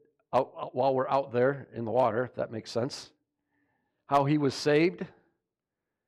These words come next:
And I'm gonna ask him if he wants to follow the Lord in believer's baptism, which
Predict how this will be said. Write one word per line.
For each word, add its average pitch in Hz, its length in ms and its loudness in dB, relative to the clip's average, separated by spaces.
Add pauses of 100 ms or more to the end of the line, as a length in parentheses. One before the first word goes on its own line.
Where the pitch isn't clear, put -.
(360)
And 120 360 -4
I'm 135 100 -4
gonna 135 140 -2
ask 160 420 -4
him 151 120 0
if 147 120 -4
he 139 220 0
wants 135 440 -2
to 131 120 -8
follow 139 380 0
the 131 80 -2
Lord 139 360 2
in 117 120 -2
believer's 131 340 0
baptism, 131 760 0
which - 280 -10